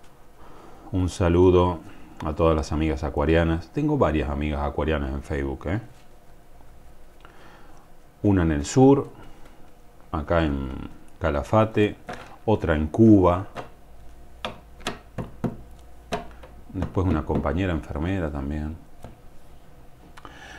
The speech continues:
Entonces, ¿cuál es el pronóstico de amor para la mujer acuariana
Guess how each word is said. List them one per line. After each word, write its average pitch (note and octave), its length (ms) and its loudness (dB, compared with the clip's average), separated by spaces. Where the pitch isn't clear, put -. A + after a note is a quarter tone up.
Entonces, F#2 680 6
¿cuál A2+ 180 6
es G2 100 4
el F#2+ 100 6
pronóstico F2 580 2
de D2+ 80 2
amor A2 340 4
para F#2+ 200 6
la D2 460 0
mujer D#2 600 0
acuariana D#2+ 720 -2